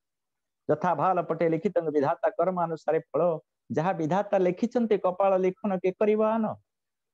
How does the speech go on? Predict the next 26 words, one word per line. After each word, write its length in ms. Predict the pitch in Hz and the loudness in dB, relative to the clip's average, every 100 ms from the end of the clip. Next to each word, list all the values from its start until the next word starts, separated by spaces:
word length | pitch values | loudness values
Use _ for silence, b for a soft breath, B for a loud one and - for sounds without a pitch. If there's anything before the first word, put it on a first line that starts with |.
| _ - | _ -4
ଭଗବାନ 520 | 127 180 220 247 240 | -2 0 2 0 0
ଚାହିଁଲେ 420 | 233 214 226 247 | 0 0 2 0
ମଧ୍ୟ 360 | 247 247 214 247 | 0 0 0 0
ନିଜର 340 | 233 220 247 | 2 4 2
ଭାଗ୍ୟକୁ 420 | 247 247 233 254 254 | 2 0 0 0 2
ବଦଳେଇ 380 | 247 247 240 233 | 2 2 2 2
ପାରିନାହାନ୍ତି। 680 | 226 214 202 180 180 156 - _ _ _ _ _ _ - | 0 0 0 -2 -4 -8 -10 _ _ _ _ _ _ -4
ନିଜେ 240 | 165 196 262 | 0 2 2
ମଧ୍ୟ 320 | 254 208 262 | 0 0 0
ପୁତନାର 480 | 254 240 247 247 254 | 2 0 0 0 0
ବିଷ 220 | 233 233 254 | 0 -2 -2
ପାନ 320 | - 247 254 | 0 -2 0
କରିଛନ୍ତି, 580 | 254 247 - 214 185 180 135 _ _ _ _ _ _ - | 0 0 -2 0 2 2 0 _ _ _ _ _ _ 0
ନିଜେ 260 | 190 220 | 2 2
ମଧ୍ୟ 300 | 262 254 214 254 254 240 285 - _ _ 175 | 2 0 2 2 4 4 2 0 _ _ 0
ନିଜର 300 | 214 247 233 | 2 4 2
ସ୍ତ୍ରୀକୁ 420 | - 240 262 262 | 2 2 4 2
ରକ୍ଷା 320 | 240 - 262 | 2 0 0
କରିପାରିଲେନି, 580 | 254 240 240 240 240 233 | 2 2 0 0 2 0
ସୁରକ୍ଷା 420 | - 233 226 - | 4 2 2 -2
ମଧ୍ୟ 260 | 226 208 220 | 0 0 0
ଦେଇପାରିଲେନି। 580 | 202 226 - 214 220 220 | 2 2 2 0 0 0
ଯିଏ 220 | 185 220 | 2 2
ଜଗତ 380 | 190 202 233 226 | 4 2 2 0
ରକ୍ଷା 340 | 214 208 - 214 | 0 0 0 0
କର୍ତ୍ତା 380 | 202 185 185 | 2 0 0